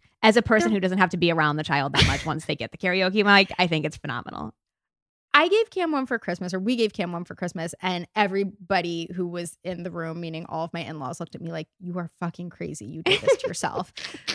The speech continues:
Speaker 2: But they're r-, I think it's so cute to hear
Speaker 1: It
Speaker 2: your
Speaker 1: is
Speaker 2: child's little,
Speaker 1: cute.
Speaker 2: little weirdo voice that can't say their R's or their S's and hear them just blasted, and then to turn on the echo feature so they're, like,
Speaker 1: <laughs>
Speaker 2: echoing. It's just hilarious
Speaker 1: It's
Speaker 2: to me.
Speaker 1: fun.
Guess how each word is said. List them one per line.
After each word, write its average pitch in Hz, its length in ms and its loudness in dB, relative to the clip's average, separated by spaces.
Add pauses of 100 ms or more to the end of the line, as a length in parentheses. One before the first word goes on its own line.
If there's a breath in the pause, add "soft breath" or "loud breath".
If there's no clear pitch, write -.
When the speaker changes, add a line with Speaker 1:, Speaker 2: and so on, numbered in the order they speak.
Speaker 2:
But 302 220 10 (120)
they're 339 180 4
r-, 262 260 2
I 320 260 6
think 480 160 6
it's - 140 2
so 208 460 4
cute 196 480 -4
to 247 100 -8
hear 240 140 -2
Speaker 1:
It - 60 8
Speaker 2:
your 214 100 8
Speaker 1:
is 208 60 -4
Speaker 2:
child's 226 520 6
little, 254 180 4
Speaker 1:
cute. 196 280 4 (320)
Speaker 2:
little 226 360 4
weirdo 220 640 4
voice 196 400 2
that - 160 -4
can't 202 320 -4
say 208 140 0
their 190 260 0
R's 190 480 2
or 190 100 -4
their 175 220 -8
S's 190 360 0
and 202 120 -2
hear 196 220 -4
them 190 140 -6
just 190 180 -6 (100)
blasted, 214 1000 0 (180 loud breath)
and 226 160 2
then 208 120 2
to 214 100 -4
turn 208 260 -2
on 208 120 2
the 208 100 -2 (100)
echo 214 320 0
feature 247 500 -4
so 233 160 -6
they're, 180 180 -6
like, - 200 -16 (100)
Speaker 1:
<laughs> - 120 -2
Speaker 2:
echoing. 254 680 2
It's 262 160 0
just 427 240 -4 (340)
hilarious 208 540 0
Speaker 1:
It's - 100 -8
Speaker 2:
to 240 60 -2
me. 508 340 4
Speaker 1:
fun. 214 140 0